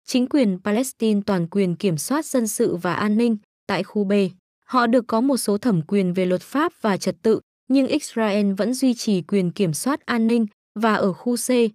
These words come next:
Israel vẫn giữ toàn quyền kiểm soát. Tình trạng cuối cùng của Jerusalem và các khu định cư sẽ được giải quyết sau. Phong trào Intifada lần thứ hai bùng nổ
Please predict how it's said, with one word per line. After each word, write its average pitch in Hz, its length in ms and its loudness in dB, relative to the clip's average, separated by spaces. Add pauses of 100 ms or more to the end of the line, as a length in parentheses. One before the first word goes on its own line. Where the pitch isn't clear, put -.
(220)
Israel 214 640 0
vẫn 202 200 -2
giữ 247 280 -2
toàn 185 220 0
quyền 175 260 0
kiểm 151 260 -2
soát. 233 300 -2 (640)
Tình 254 180 4
trạng 214 260 -2
cuối 220 160 2
cùng 214 300 2
của 175 220 2
Jerusalem 214 1040 0
và 185 140 -2
các 269 140 -4
khu 240 240 0
định 190 180 -2
cư 240 280 0
sẽ 220 220 -4
được 247 220 0
giải 175 200 -2
quyết 254 240 -2
sau. 208 340 0 (560)
Phong 311 200 2
trào 240 260 0
Intifada 226 840 0
lần 196 220 4
thứ 196 140 0
hai 247 320 0
bùng 214 260 2
nổ 190 220 2